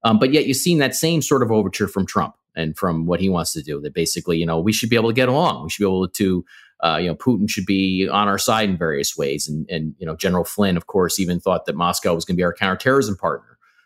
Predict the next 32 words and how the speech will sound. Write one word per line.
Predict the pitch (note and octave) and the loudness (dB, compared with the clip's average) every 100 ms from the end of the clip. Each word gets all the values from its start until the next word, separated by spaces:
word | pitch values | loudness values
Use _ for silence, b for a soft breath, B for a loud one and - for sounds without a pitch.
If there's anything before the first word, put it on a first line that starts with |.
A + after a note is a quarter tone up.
| b | b
uh, | D#2 | -4
which | D2+ E2 | -2 -4
is | D2+ D#2 _ _ | -8 -8 _ _
President | F#2+ D#2 | -4 -2
Trump's | F#2+ F2 | -2 -2
original | E2+ E2 D2+ E2 | 0 -2 -2 -2
national | E2 D#2+ - | -2 -4 -8
security | - A#2+ G2+ | 0 2 2
advisor. | D2+ C#2 C#2 B1+ | 0 -4 -6 -12
And | B1+ | -14
of | |
course, | - D#2 - | -6 -4 -2
that | D2+ - | -4 -6
there | D#2+ | -12
are | C#2+ - | -14 -8
many | F#2+ D#2 | -6 -6
problems | - D#2+ C#2+ | -4 -4 -4
with | - | -4
that. | F#2+ E2 C#2 b b b - | -2 -2 -6 b b b -2
Um, | G#2 F#2+ F2+ b b b - | 0 0 -2 b b b 0
but | - | 4
then, | D#3 D3+ | 4 2
you | C3+ C#3 | 0 0
know, | C#3 A#2+ | 2 4
when | B2+ | 2
you | |
see, | B2 - D#3 D3 C3 - | 2 2 4 2 0 -4
you | |
see | A#2+ - F3+ | -4 0 2
that | D3+ - | 2 2
sort | D3+ C3 | 2 4
of, | G#2+ | 2